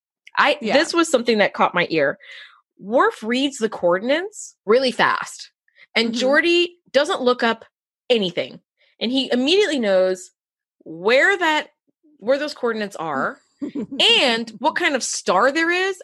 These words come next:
Speaker 1: and what kind of fucking partner star there is, like, the secondary star. I was like,
Speaker 2: Yeah.
Speaker 1: "Come on, Geordi." You didn't really, he's like, "Wow, that's really remote. It has this kind of cluster star, and it has a pulsing
Speaker 2: <laughs>
Speaker 1: quasar," and it's, it's like,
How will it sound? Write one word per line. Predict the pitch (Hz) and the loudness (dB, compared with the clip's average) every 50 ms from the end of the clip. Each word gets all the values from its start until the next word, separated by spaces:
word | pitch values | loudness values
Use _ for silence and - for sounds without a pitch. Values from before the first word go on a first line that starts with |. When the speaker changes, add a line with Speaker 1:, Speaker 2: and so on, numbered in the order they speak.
| _ - | _ -2
Speaker 1:
and | 339 359 359 370 | -2 0 0 0
what | 403 392 | -4 -2
kind | - 415 370 370 | -2 -2 -2 -2
of | 359 | -2
fucking | - 370 349 349 349 330 311 302 302 - | -2 -2 -2 0 0 -2 -2 -2 -10 -6
partner | - - 269 262 - - 226 208 190 185 | -2 0 0 0 0 0 -2 -2 -2 -2
star | - - - 202 170 170 175 | -4 -2 0 2 2 2 4
there | 175 185 170 | 2 2 2
is, | 185 175 180 | 2 2 0
like, | 208 196 - | -2 0 0
the | 247 | -2
secondary | 240 - - - 240 233 - 233 214 185 - 185 170 170 165 175 | -2 -2 -2 -2 -2 0 2 0 0 0 0 -2 -2 -2 -2 -6
star. | 170 - - 175 151 135 110 104 - - _ _ - - - - | -8 -8 -6 -6 -4 -4 -6 -8 -10 -12 _ _ -20 -16 -6 0
I | - 523 | 0 2
was | - | 4
like, | - 554 - - | 2 2 2 2
Speaker 2:
Yeah. | - | 0
Speaker 1:
"Come | 523 403 | 2 4
on, | 339 285 254 214 | 4 2 2 2
Geordi." | 226 214 214 220 226 | 0 2 2 2 0
You | 226 - - - - 523 539 | 0 -4 -12 -10 -4 -2 -2
didn't | 571 508 | 0 0
really, | 440 370 370 | 0 2 2
he's | 370 330 349 | 2 2 2
like, | 320 302 294 302 - - _ - | 0 0 0 0 -6 -20 _ -4
"Wow, | 180 240 277 294 269 | 0 2 4 4 4
that's | 214 262 302 302 - | 2 0 -2 -2 -4
really | 330 339 339 302 | -4 -2 0 0
remote. | 247 208 202 233 262 226 | 0 0 2 0 2 2
It | 170 202 | 2 0
has | 233 226 220 202 | 0 -2 -4 -2
this | 214 277 285 | -4 -4 -4
kind | - - 339 311 277 | -4 -6 -4 -2 -2
of | 214 180 - - - - _ - | -4 -4 -8 -16 -20 -20 _ -6
cluster | - 269 262 254 - 294 | -4 -4 -4 -2 -6 -8
star, | 285 - - 302 294 | -8 -4 -2 0 0
and | 269 | 0
it | 254 262 | 0 -2
has | 262 240 | -2 -4
a | 247 - - - | -4 -4 -2 -2
pulsing | 302 302 - 349 277 233 | -2 0 0 0 -2 -2
Speaker 2:
<laughs> | |
Speaker 1:
quasar," | - - 247 240 262 262 302 302 302 302 302 | 0 2 2 2 2 2 0 0 2 2 2
and | 269 233 | 2 0
it's, | 226 - | -2 -6
it's | - 254 240 | -6 -4 0
like, | - 294 277 240 - | 0 0 0 0 -6